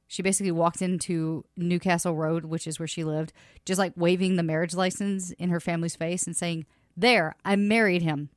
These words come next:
It was an act of defiance against her father, who threatened to disown her if she ever lived with a lover. On their wedding night, she stayed at her parents' house, and Lennon went back to his boarding house, and on the next day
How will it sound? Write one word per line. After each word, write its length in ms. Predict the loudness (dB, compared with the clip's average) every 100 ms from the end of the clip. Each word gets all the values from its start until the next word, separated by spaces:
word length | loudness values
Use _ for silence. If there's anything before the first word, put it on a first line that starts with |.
| -8
It 60 |
was 100 | -6
an 60 | -4
act 260 | -4 -4 -4
of 60 |
defiance 460 | -6 -2 0 0 -2
against 240 | -4 -6
her 60 | -4
father, 380 | 2 4 4 2
who 160 | 0
threatened 440 | -2 -6 -6 -6 -6
to 100 | -6
disown 580 | 0 0 0 -4 -2
her 140 | -2 -2
if 140 | -4
she 180 | -8 -6
ever 240 | -4 -2
lived 280 | -2 -2 -2
with 140 | -4 -6
a 80 |
lover. 580 | -4 0 0 -2 -8 -12 _ _
On 140 | -2 0
their 120 | 2
wedding 260 | 2 0
night, 180 | 0 -2
she 120 | -2
stayed 300 | -2 0 2
at 40 | 2
her 80 | 0
parents' 400 | 0 -2 -2 -2
house, 280 | -2 -2 -4
and 300 | -2 -2 0
Lennon 240 | -2 0
went 160 | -2 -2
back 180 | -4
to 120 | -6 -8
his 100 | -2
boarding 280 | 0 2
house, 280 | 0 0 -4
and 180 | -6 -6
on 180 | -4 -4
the 80 | -2
next 460 | -2 -2 -2 -2
day 460 | 2 2 2 -4